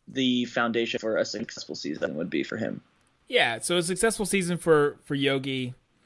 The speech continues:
Speaker 2: for him as a player, means that he's probably getting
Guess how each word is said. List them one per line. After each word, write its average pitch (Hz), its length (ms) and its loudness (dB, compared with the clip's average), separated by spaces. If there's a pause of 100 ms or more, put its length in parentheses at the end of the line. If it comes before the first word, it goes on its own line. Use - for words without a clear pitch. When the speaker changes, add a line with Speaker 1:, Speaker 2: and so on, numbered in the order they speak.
(360)
Speaker 2:
for 143 120 -4
him 147 200 0
as 123 120 -4
a 117 60 -6
player, 110 600 -2 (680)
means 135 420 -4
that 135 80 -10
he's 170 220 0
probably 147 260 2
getting 123 560 -2